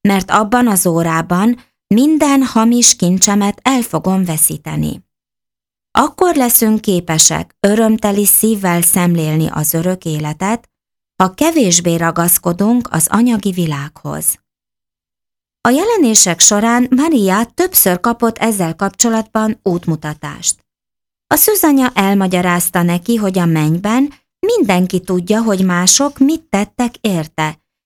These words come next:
és hogy imáik és áldozataik által mennyiben járulták hozzá örök dicsőségük növekedéséhez.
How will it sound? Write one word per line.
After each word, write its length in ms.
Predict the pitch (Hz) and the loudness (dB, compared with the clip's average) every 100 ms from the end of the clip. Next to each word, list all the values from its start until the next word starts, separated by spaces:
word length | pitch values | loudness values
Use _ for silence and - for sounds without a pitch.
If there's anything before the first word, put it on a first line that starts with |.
| _ | _
és 220 | 214 208 | 0 2
hogy 200 | 208 185 - | 0 -2 -2
imáik 640 | 208 196 185 190 254 277 | 0 0 0 0 -2 -2
és 260 | 226 202 - | -2 0 0
áldozataik 880 | 190 185 185 185 202 202 220 208 185 | 0 0 -2 -2 -2 -2 -2 -2 -4
által 580 | 165 165 175 202 214 269 - _ _ | -6 -6 -4 -2 0 -2 -6 _ _
mennyiben 600 | - 466 392 190 180 175 | 0 2 2 0 0 0
járulták 760 | 185 208 202 180 170 170 160 - | 2 0 0 0 -2 -6 -10 -6
hozzá 540 | 190 185 185 226 240 - | -4 -2 -2 -2 -2 -2
örök 360 | 294 330 302 | 0 0 -2
dicsőségük 800 | 180 190 - 202 - 214 208 208 | -6 -4 -2 2 2 2 -2 0
növekedéséhez. 1400 | 220 185 151 - 143 151 151 - 147 151 147 135 - | 0 0 -2 -8 -10 -8 -2 -2 -2 -8 -8 -6 -6